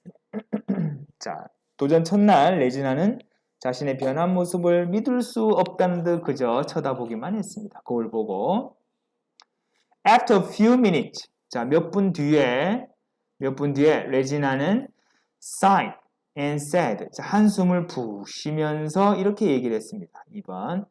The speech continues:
"This wrinkled face doesn't look nice." 이 주름진 얼굴은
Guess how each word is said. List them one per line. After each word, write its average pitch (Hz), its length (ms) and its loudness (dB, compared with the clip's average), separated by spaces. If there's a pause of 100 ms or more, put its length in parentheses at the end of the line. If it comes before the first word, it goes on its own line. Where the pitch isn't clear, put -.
(520)
"This 285 480 2
wrinkled 208 720 0
face 240 560 -2
doesn't 180 380 0
look 175 260 -2
nice." 147 560 -4 (360)
이 196 200 2
주름진 208 720 6
얼굴은 139 760 2